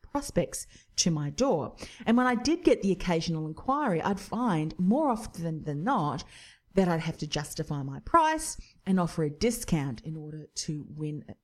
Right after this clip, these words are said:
the job. Now, that word discount is the D word. I don't really use that very often, uh, anymore. In fact, I don't. In fact, it's a do not use word that I'll often share with clients too. Don't say the D word.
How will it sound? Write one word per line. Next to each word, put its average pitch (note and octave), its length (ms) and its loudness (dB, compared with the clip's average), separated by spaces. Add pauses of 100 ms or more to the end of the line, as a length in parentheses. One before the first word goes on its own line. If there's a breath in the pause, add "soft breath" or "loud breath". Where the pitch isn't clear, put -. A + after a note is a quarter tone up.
the D#3+ 100 2
job. F3+ 340 0
Now, D3+ 220 0 (260 loud breath)
that G3 180 -6
word E3 340 0 (120)
discount F3+ 560 -8
is D#3+ 120 -14
the D3+ 120 -4
D D#3+ 300 -4
word. F3+ 360 0
I D#3 200 -4 (380)
don't F3+ 240 2
really E3+ 180 -2
use D#3+ 320 -6
that - 180 -14
very D#3+ 160 -2
often, D#3+ 420 -4 (400 loud breath)
uh, D#3 220 -4
anymore. D#3 380 -2
In D#3+ 80 2
fact, E3+ 200 0
I D#3 80 2
don't. D3+ 460 4
In C#3+ 80 -2
fact, D3+ 200 -4
it's - 180 -6
a D#3 200 0 (200)
do G3 180 4
not F#3+ 300 0
use F3+ 340 2
word D3 300 0 (300 loud breath)
that D#3+ 140 2
I'll D#3 180 0
often D#3 340 -2
share D3+ 300 -2
with D#3+ 140 -6
clients D3+ 480 -10
too. C#3+ 340 -2 (100)
Don't D4 240 0
say D#4+ 160 -4
the C#4+ 100 -6
D B3+ 200 -4
word. D3+ 280 -2